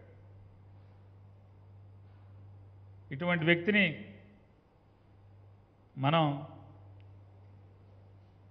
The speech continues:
తెలుగుదేశం పార్టీకి భవిష్యత్ వారసుడిగా చెప్పుకోవటం కూడా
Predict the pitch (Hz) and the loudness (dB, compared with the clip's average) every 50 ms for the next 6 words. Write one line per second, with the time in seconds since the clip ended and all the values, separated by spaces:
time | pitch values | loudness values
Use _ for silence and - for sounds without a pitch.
0 | - - - - - - - - - - - - - - 156 170 185 196 196 208 | -20 -20 -20 -20 -20 -20 -20 -20 -20 -20 -20 -20 -12 -6 -4 0 2 6 6 6
1 | 190 - 196 185 147 165 160 156 160 - 160 135 147 165 160 147 139 - - - | 6 4 0 -2 2 2 2 2 2 -2 -6 -4 -4 -4 -4 -4 -4 -8 -14 -20
2 | - - - - - - _ _ _ - - _ _ _ _ _ - - - - | -20 -20 -20 -20 -20 -20 _ _ _ -20 -20 _ _ _ _ _ -20 -20 -20 -20
3 | - - - - 98 95 113 139 147 - 185 165 139 - 127 135 151 151 135 160 | -20 -20 -20 -20 -10 -4 -2 -2 -2 -2 -4 -6 -6 -2 0 0 0 0 -2 -8
4 | 151 143 147 135 135 - 131 131 - 147 147 135 135 135 127 131 127 143 | -6 -4 -4 -4 -4 -6 -12 -12 -8 -8 -8 -6 -6 -6 -4 -4 -4 -4